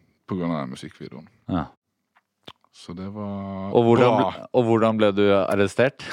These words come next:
Speaker 2: <laughs>
Speaker 1: Nei, jeg ble arrest-, jeg var jo bare, var, jeg var på treningssenter, så ble jeg ringt av han her jævla Erlend. Ja, faen, så Erlend, altså. Men jeg har snakket om det før også. Men, eh, nei, så var jeg på trening, og så ble jeg bare ringt, eh, for ukjent nummer, og så bare sånn, «Ja,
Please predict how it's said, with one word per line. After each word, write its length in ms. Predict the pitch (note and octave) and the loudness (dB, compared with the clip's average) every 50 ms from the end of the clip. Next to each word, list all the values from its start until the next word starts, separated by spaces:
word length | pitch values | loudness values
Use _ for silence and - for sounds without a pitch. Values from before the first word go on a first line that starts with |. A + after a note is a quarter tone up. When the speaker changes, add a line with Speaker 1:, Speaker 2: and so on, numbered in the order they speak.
| - | -14
Speaker 2:
<laughs> 160 | - - - C#3 | -12 -6 -2 0
Speaker 1:
Nei, 220 | D#3+ E3+ F3 F3 | 2 2 2 2
jeg 120 | F3 E3 D#3+ | 0 0 0
ble 80 | D#3 D#3 | 0 0
arrest-, 240 | D#3 D3+ D3 C#3 - | 0 0 -2 -2 -2
jeg 280 | C#3+ C#3 C#3 - - B2 | -2 -2 -2 -2 -2 0
var 100 | C3 B2+ | 0 0
jo 60 | B2+ A#2+ | 2 0
bare, 260 | B2 A#2 A#2 A2+ A2+ | 0 0 0 -2 -2
var, 200 | G#2+ A2 A2 G#2+ | 0 0 0 0
jeg 80 | G#2+ G#2+ | 0 0
var 140 | G#2+ G#2+ G#2 | 0 -2 -4
på 120 | - G#2+ - | -6 -10 -8
treningssenter, 500 | A2+ G2+ G2 F#2+ - A2+ A#2 - G2 F#2 | -6 -6 -6 -6 -8 -10 -10 -10 -12 -12
så 100 | - G2 | -10 -6
ble 140 | F2+ G2 G2 G2 | -4 -2 -2 -2
jeg 80 | F#2 | -2
ringt 240 | F#2+ F#2+ F#2+ - - F#2 | -2 -6 -8 -8 -8 -8
av 60 | F2+ | -8
han 80 | F2 E2+ | -6 -8
her 140 | F#2 F2+ F2+ | -8 -6 -6
jævla 320 | F2+ F2 E2+ F2 F#2 E2+ D#2+ D#2+ | -6 -6 -6 -6 -6 -6 -6 -6
Erlend. 260 | D#2+ E2+ F#2+ G#2 A2 - _ _ _ _ _ _ _ _ _ _ _ - - - - | -8 -8 -10 -10 -12 -16 _ _ _ _ _ _ _ _ _ _ _ -20 -20 -18 -16
Ja, 140 | - B2+ C#3 | -16 -16 -16
faen, 320 | - - - D2+ D#2 D2+ | -16 -14 -14 -12 -12 -14
så 140 | C#2+ - D#2 C#2 | -14 -14 -14 -14
Erlend, 300 | C#2 C#2+ D2+ D2+ C#2+ D2 | -14 -16 -16 -16 -18 -18
altså. 220 | D#2+ - - E2 D#2+ | -18 -18 -20 -20 -16
Men 140 | - F#2 F2+ | -14 -10 -8
jeg 80 | F2 F2 | -8 -6
har 140 | F2+ E2+ - | -6 -8 -8
snakket 220 | F#2+ F2 - - F#2 | -10 -10 -10 -8 -8
om 60 | F#2 | -8
det 80 | F2 - | -6 -4
før 160 | F#2 F2 E2+ F2 | -4 -2 -2 0
også. 80 | F2+ G#2 | 0 0
Men, 160 | G#2+ G#2+ G#2+ | 2 2 2
eh, 540 | G#2+ G#2+ G#2 G#2 G2+ G2+ G2 G2 G2 G2 F2+ - - _ _ - | 2 2 2 2 0 0 0 0 -2 -4 -6 -8 -12 _ _ -4
nei, 140 | - B2 C3 C#3 C#3 | -2 0 0 0 -2
så 80 | A#2+ C3 | -2 -2
var 160 | C3+ C3 C3 | 0 0 -2
jeg 160 | A#2+ - - | -2 -6 -12
på 120 | - C3 - | -12 -6 -4
trening, 340 | C#3 A#2+ A#2+ B2 C3+ D3+ D3+ | -2 0 0 0 0 0 0
og 120 | D3+ C#3 - | -2 -4 -4
så 160 | - C3 C3 B2+ B2 | -2 -2 -2 0 0
ble 140 | B2+ B2+ B2 | -2 -2 -2
jeg 60 | A#2+ B2 | -2 -2
bare 140 | A#2+ A#2 B2 | -2 -2 -2
ringt, 380 | C#3+ D#3+ E3 - _ _ - D3+ | -4 -6 -8 -14 _ _ -4 -2
eh, 720 | C3 B2 B2 B2 A#2+ A#2+ A#2+ A#2 A#2 A#2 A#2 A#2 A2+ G#2+ | -2 0 0 0 -2 -2 -2 -2 -2 -2 -4 -4 -6 -6
for 160 | - B2+ A#2+ | -4 -4 -4
ukjent 300 | A#2 A2 - - A#2 A#2+ A2+ | -4 -6 -6 -6 -6 -4 -4
nummer, 240 | G#2+ A2 C#3 D#3+ F3 D#3 | -4 -4 -4 -6 -6 -8
og 20 | |
så 80 | - - | -8 -6
bare 160 | B2+ A#2+ A2+ | -6 -4 -2
sånn, 80 | A#2+ A#2 | -2 0
«Ja, 80 | A#2+ | 0